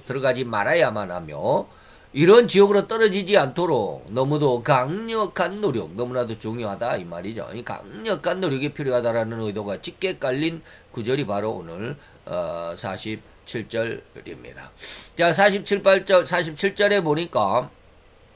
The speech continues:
예, 뭐, 어, 사십칠 절만 보면 이렇게 생겼습니다.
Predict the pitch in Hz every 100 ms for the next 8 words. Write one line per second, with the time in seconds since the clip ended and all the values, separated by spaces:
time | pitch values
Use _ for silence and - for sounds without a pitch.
0 | - - - - - 110 113 110 104 110
1 | 104 101 98 90 - - - - - -
2 | - - - - _ - - - 131 123
3 | 113 127 110 120 104 101 120 135 101 90
4 | 110 98 - 92 82 - 87 85 143